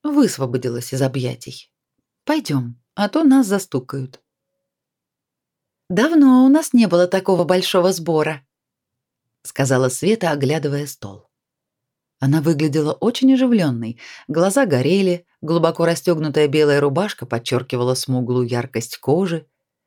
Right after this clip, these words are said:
Леша, которого посадили рядом с Машей, прямо напротив хозяйки дома, старательно отводил взгляд. "Да, как в старые добрые времена",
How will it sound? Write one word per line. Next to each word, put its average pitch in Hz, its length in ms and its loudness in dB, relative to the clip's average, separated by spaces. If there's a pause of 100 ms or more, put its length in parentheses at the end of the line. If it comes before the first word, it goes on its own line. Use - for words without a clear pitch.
(300)
Леша, 185 420 -2
которого 147 400 -2
посадили 156 440 -2
рядом 156 300 0
с - 120 -10
Машей, - 440 -8 (280)
прямо 170 300 0
напротив 165 460 -2
хозяйки 120 500 -2
дома, 269 380 2 (240)
старательно 220 680 0
отводил 170 440 -2
взгляд. 120 520 -8 (1300)
"Да, 110 680 -2 (360)
как - 280 -6
в - 40 -18
старые 180 640 2
добрые 127 540 0
времена", 110 640 -2